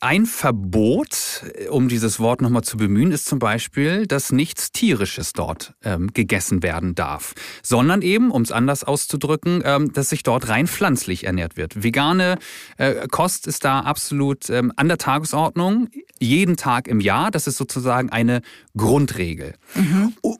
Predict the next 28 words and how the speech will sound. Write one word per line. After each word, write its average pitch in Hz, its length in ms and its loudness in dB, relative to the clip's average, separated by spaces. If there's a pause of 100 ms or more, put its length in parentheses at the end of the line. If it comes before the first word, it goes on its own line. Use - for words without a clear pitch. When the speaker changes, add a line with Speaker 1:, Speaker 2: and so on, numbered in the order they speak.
Speaker 1:
und 190 220 4
dann 202 140 4
gibt 202 180 -2
es - 80 -2
noch 160 100 2
weitere 185 340 2
Regeln 110 380 2
oder 135 300 4
Verbote, 113 580 0
wie 143 100 -2
zum 143 220 2
Beispiel, 120 380 0
dass 131 220 0
man, 143 340 2
ähm, 139 400 2
drei 131 460 0 (100)
Tage 131 460 0
pro 135 340 -2
Woche 127 440 0
kein 104 440 0
Salz 175 580 -2
an 101 160 0
die 92 120 -2
Speisen 87 460 -4
machen 85 380 -4
darf. - 460 -8 (800)
Ein, 127 420 2
äh, 135 460 0